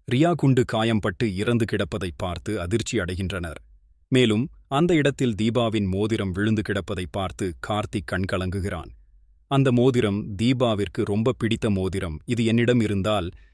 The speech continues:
நீங்க என் கூட இருப்பது போல" என தீபா சொன்னதை நினைத்து வருத்தப்படுகிறான்.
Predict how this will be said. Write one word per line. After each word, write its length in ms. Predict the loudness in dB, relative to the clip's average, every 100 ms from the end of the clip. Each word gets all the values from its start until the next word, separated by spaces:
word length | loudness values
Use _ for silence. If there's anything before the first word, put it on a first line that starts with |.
| _
நீங்க 260 | 2 4 4
என் 200 | 2 0
கூட 220 | 2 2
இருப்பது 440 | 2 0 -2 -2
போல" 260 | -2 0 0
என 220 | -2 -4
தீபா 320 | -4 -2 -2
சொன்னதை 460 | -2 -2 -2 0 -2
நினைத்து 360 | -2 -4 -4
வருத்தப்படுகிறான். 760 | -6 -4 -4 -6 -6 -4 -4 -6